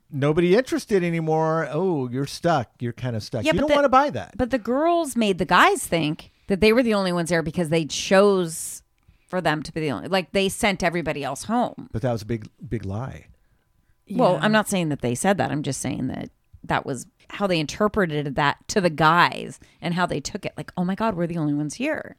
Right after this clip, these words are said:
Speaker 3: Also, Tino kept saying, "I'm gonna love you forever. I'm gonna love you forever." Like, he repeated that line, I don't know how many
Speaker 2: Mm.
Speaker 3: times. And then we find out, no, he's not. <laughs> No, he's not.
Speaker 1: So did, no, he's not at all. So is Tino, did,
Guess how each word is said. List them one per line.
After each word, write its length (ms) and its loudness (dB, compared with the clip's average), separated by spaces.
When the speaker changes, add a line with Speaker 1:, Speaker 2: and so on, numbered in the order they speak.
Speaker 3:
Also, 380 0
Tino 360 -4
kept 240 -6
saying, 480 -6
"I'm 120 -4
gonna 200 -4
love 240 -4
you 120 -2
forever. 640 -4
I'm 100 -4
gonna 200 -2
love 220 -4
you 100 -8
forever." 240 -10
Like, 140 -4
he 140 -6
repeated 540 -4
that 200 0
line, 320 -2
I 120 -6
don't 120 -4
know 120 -2
how 200 -2
many 220 -2
Speaker 2:
Mm. 40 -6
Speaker 3:
times. 540 -6
And 140 -8
then 160 -6
we 80 -8
find 300 -8
out, 180 -6
no, 100 -8
he's 140 -4
not. 300 -2
<laughs> 840 -18
No, 100 10
he's 180 8
not. 340 2
Speaker 1:
So 200 4
did, 140 4
no, 160 4
he's 160 0
not 240 -2
at 80 -2
all. 260 -4
So 180 0
is 120 -2
Tino, 460 0
did, 240 -4